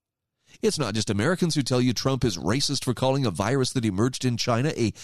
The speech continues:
Chinese virus. In response, the mayor of Florence advises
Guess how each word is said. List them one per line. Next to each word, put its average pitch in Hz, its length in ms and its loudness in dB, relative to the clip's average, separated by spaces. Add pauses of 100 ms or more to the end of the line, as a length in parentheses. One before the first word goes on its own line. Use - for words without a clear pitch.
(140)
Chinese 113 600 -2
virus. 107 500 -2 (760)
In 139 160 2
response, 120 480 2
the 151 80 -2
mayor 139 240 2
of 123 100 4
Florence 175 460 0
advises 131 680 -2